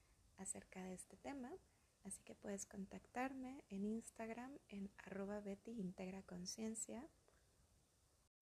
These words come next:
y puedes escribirme también sobre qué temas te interesaría que abordáramos en este podcast.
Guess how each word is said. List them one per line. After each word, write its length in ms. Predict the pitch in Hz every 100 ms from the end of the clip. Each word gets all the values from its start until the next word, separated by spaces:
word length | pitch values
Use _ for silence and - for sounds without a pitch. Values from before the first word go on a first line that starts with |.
| _ _ -
y 120 | 294
puedes 320 | - 262 254
escribirme 560 | 254 - 220 208 202 214
también 640 | 208 190 190 190 190 220
sobre 340 | - 208 190 190
qué 120 | 190
temas 360 | - 196 196
te 80 | -
interesaría 720 | 190 180 175 - 175 175 175
que 380 | 180 - 208 208 -
abordáramos 680 | 180 175 175 180 180 185 185
en 120 | 170
este 260 | 175 - -
podcast. 640 | - 202 - 294 - -